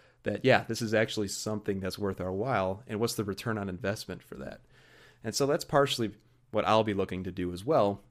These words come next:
when I go down to Orlando towards the end of this month. There's some,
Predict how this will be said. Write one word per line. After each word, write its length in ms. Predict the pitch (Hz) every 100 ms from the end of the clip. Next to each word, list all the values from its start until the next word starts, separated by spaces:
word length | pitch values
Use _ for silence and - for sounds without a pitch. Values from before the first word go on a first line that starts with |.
| _ _ _ -
when 160 | 104
I 60 | 95
go 160 | 92
down 240 | 95 92 92
to 80 | 90
Orlando 560 | 90 87 87 78 80 - - - _ _
towards 260 | - 87 -
the 160 | 82
end 100 | 82
of 100 | 78
this 220 | 78 -
month. 300 | - 92 190 - - _ _ _ _ _ _ _ - _ _
There's 160 | 117 117
some, 260 | 131 123